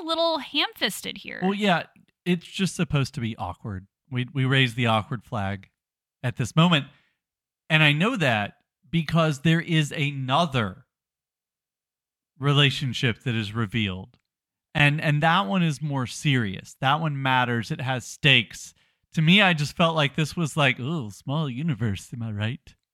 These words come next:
Speaker 1: And it, it does feel a little weird, too. A-, and this might be more of a testament to Deanna Troi's character and how she develops, because there is that really awkward scene near the end where Riker tells her to go back to the ship and she, like,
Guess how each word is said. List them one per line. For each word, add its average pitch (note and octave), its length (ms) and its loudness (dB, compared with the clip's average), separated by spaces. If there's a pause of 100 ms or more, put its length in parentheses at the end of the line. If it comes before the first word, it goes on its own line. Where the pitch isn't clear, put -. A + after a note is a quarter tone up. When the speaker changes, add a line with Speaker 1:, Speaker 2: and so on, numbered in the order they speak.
(320)
Speaker 1:
And F#4+ 120 4
it, F#4 120 2
it G4+ 120 2
does A#4 180 -2
feel A#4+ 180 -2
a G#4 40 -2
little F4 240 -2
weird, C4 340 -2
too. B3 500 -4 (100)
A-, B3 160 -2 (140)
and C4+ 140 0
this D4 160 -6
might D4+ 200 0
be C#4 120 -2
more A#3+ 180 2
of A#3 60 -2
a A3+ 60 0
testament G#3+ 580 -2
to A3 140 -4
Deanna F#3+ 420 -2
Troi's G3 420 -2
character C4 480 -2
and G#3+ 120 -2
how F#3+ 160 0
she F#3+ 260 -4
develops, C4+ 720 -4 (320)
because C4 400 0
there C#4 160 2
is C#4 200 0
that C#4+ 200 4
really B3 260 -2
awkward G#3+ 480 0
scene G#3+ 560 -2 (340)
near A3+ 420 2
the A3 220 -2
end G#3 480 2 (340)
where A3 440 2
Riker A3+ 380 0
tells A3 300 -4
her A3+ 80 -6
to G#3+ 60 -6
go G#3 140 -4
back F#3+ 220 2
to A3+ 100 -4
the G3 100 -2
ship G#3 420 0
and G3+ 140 -2
she, G#3+ 260 -4
like, G3 460 0